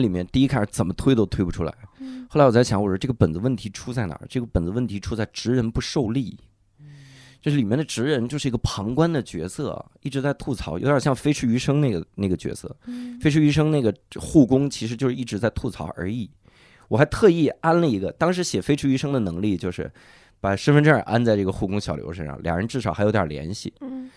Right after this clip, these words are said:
Speaker 1: 等到《越狱的夏天》，我就想这个联系要直接作用在职人身上，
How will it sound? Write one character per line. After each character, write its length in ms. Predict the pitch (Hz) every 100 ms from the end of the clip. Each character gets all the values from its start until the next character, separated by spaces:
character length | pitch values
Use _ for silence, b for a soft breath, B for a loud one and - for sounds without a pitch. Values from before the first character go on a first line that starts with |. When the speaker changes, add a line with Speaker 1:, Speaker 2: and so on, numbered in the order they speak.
| B B -
Speaker 1:
等 100 | 113
到 80 | 165
《越 140 | 202
狱 40 | 190
的 80 |
夏 160 | 160 170
天》， 180 | 147 170
我 120 | 156
就 80 | 123
想 240 | 139 90
这 100 | 95
个 80 | 143
联 160 | 110 117
系 320 | - 139 101
要 100 | 113
直 200 | - -
接 160 | 120 151
作 220 | - 180
用 100 | 113
在 80 | 87
职 180 | - 78
人 140 | 78
身 180 | 76 76
上， 160 | -